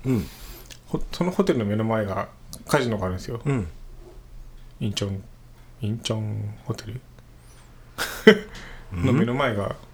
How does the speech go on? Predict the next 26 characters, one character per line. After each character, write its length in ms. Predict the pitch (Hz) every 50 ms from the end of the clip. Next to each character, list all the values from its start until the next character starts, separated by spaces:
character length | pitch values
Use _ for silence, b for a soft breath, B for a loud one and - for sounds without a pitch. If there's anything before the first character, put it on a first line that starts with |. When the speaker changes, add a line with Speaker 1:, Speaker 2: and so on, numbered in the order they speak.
| - - - - -
Speaker 2:
カ 100 | 131 120
ジ 120 | 113 110
ノ 100 | 104 92
が 80 | 92 92
あ 20 |
っ 40 | -
て。 280 | - - - - - - - - -
Speaker 1:
行 40 | -
っ 40 | -
た 120 | - 139
じ 80 | 113 101
ゃ 60 | 87
ん、 60 | 80
そ 100 | 78 82
れ。 120 | 73 - - - - -
<laughs> 160 | - - -
今。 180 | 104 85 - - - - - -
<laughs> 200 | - 120 - -
ま 140 | 175 127 -
あ 60 | 123
い 40 | 98
い 20 |
や。 80 | - -
Speaker 2:
<laughs> 800 | - 165 - - 196 190 175 - 156 - - - - - - -
Speaker 1:
う 40 | - 101
ん。 140 | 85 80